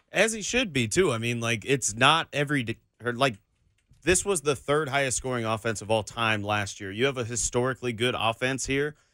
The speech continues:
and it's not gonna be the same forever because, like you said, you're gonna be paying Patrick Mahomes two hundred million dollars after this season. There's not gonna be enough money to go around. And this is the time where you've gotta capitalize on that rookie contract. I mean, Mahomes is never going to make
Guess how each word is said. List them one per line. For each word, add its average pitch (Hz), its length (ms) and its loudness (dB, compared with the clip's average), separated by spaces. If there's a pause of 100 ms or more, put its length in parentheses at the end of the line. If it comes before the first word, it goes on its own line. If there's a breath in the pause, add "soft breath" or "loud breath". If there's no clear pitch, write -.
(100)
and 127 120 2
it's 117 180 -2
not 131 180 2
gonna 131 140 -4
be 127 100 -4
the 110 120 -6
same 117 300 0
forever 110 360 0
because, 104 440 -2
like 117 180 2
you 104 100 -10
said, 117 280 0
you're 113 100 -6
gonna 113 160 -4
be 113 120 -4
paying 110 420 -2 (340)
Patrick 123 300 4
Mahomes 110 380 -2
two 139 180 2
hundred 110 280 -2
million 113 380 0
dollars 110 400 2
after 101 180 -2
this 98 220 -4
season. 104 340 -8
There's 104 180 -8
not 123 180 2
gonna 117 120 -6
be 113 120 -2
enough 107 220 -4
money 110 240 0
to 101 80 -10
go 101 180 -2
around. 98 360 -4 (460)
And 117 580 4 (100)
this 160 220 4
is 139 140 -2
the 131 100 0
time 123 360 0
where 117 120 0
you've 120 240 -4
gotta 117 400 0 (320)
capitalize 123 640 4
on 120 120 -4
that 117 120 -2
rookie 120 240 -10
contract. 120 540 -6
I 104 40 -16
mean, 110 140 -6
Mahomes 131 380 0
is 113 120 -6
never 127 280 0
going 120 240 0
to 107 80 -4
make 117 320 0